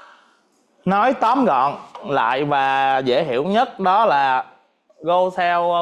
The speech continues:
quốc tế chúng ta đang triển khai bán cho khách hàng ở, bán tại thị trường nước ngoài, ngoài Việt Nam và có tính năng là bán hàng trên web và bán hàng trên P O S.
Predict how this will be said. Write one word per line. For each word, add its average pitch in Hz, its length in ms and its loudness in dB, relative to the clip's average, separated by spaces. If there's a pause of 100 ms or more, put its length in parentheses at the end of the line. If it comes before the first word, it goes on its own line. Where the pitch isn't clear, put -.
quốc 196 200 -4
tế 196 420 2
chúng 214 180 -6
ta 175 220 -2
đang 170 240 -6
triển 147 240 -8
khai 160 340 -2
bán 160 300 -4
cho 156 160 -4
khách 185 180 -10
hàng 123 340 -10
ở, 98 520 -8
bán 185 460 -6 (140)
tại 101 240 -14
thị 104 120 -12
trường 123 460 -4 (520)
nước 175 380 -6
ngoài, 117 360 -4 (280)
ngoài 113 180 -6
Việt 110 160 -10
Nam 131 400 -6
và 117 400 -4 (200)
có 147 420 -2
tính 156 180 -6
năng 139 220 -6
là 117 60 -4
bán 127 340 -6
hàng 113 260 -8
trên 127 260 -6
web 156 220 0 (140)
và 104 120 -8
bán 120 220 -6
hàng 107 220 -8
trên 123 220 -6
P - 20 -4
O 127 340 0
S. 185 40 -12